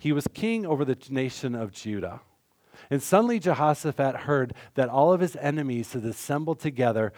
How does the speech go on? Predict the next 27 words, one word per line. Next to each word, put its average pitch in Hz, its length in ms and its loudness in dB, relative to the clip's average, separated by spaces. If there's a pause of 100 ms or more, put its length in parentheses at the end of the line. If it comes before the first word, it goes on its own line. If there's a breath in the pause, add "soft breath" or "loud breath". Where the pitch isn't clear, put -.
(120 loud breath)
with 123 180 4
a 123 80 2
plan 120 500 0
to 123 180 -10
defeat 101 460 -10
him. 82 280 -16 (920 loud breath)
They 143 240 8
were 214 120 2
gonna 190 200 2
come 156 280 -2
against 165 380 -4
Judah 113 400 -2
and 98 220 -10
rip 131 240 -4 (140)
that 107 340 -2
nation 98 480 -8
apart 98 360 -4 (220 loud breath)
because 120 360 -2
the 117 200 -4
enemies, 175 580 -2
what 107 300 -6
they 135 200 2
wanted, 117 500 -2 (960)
they 113 120 -2
wanted 98 340 -2 (200)
the 101 80 -12
possessions 82 920 -8